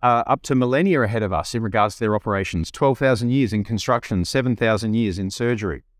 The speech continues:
I T, our I T colleagues have at least twenty years ahead of us in regards to the maturity of their operating frameworks. To drive credibility in the organisations, we need to improve how we operate,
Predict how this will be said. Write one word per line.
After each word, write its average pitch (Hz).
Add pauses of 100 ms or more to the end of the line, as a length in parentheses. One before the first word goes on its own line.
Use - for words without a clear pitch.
(2000)
I 135
T, 156
our 123
I 135
T 156
colleagues 101
have 127
at 127
least 131
twenty 165
years 123
ahead 110
of 98
us 90
in 110
regards 113
to -
the 123
maturity 113
of 92
their 127
operating 95
frameworks. 85 (2000)
To 135
drive 131
credibility 147
in 139
the 123
organisations, 123
we 117
need 127
to -
improve 127
how 117
we 110
operate, 98